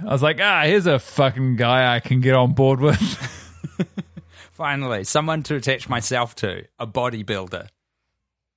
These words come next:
Speaker 2: So, um, yeah, he pretends that he is the bodybuilder,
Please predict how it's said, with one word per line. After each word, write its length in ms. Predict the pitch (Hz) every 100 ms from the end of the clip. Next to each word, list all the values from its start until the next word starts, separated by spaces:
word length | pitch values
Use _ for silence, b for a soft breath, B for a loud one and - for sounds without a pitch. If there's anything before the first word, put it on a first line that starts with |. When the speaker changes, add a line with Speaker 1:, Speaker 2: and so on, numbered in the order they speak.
| _ _ _ _ _ -
Speaker 2:
So, 540 | 139 143 139 135 143 - _ _ _ -
um, 800 | 131 131 131 131 135 131 131 156
yeah, 180 | 160
he 80 | 127
pretends 540 | 127 147 - 175 180 -
that 180 | 165 -
he 500 | 143 139 135 135 -
is 640 | 127 123 120 120 - - -
the 120 | 123
bodybuilder, 920 | 107 123 123 113 123 117 113 113 110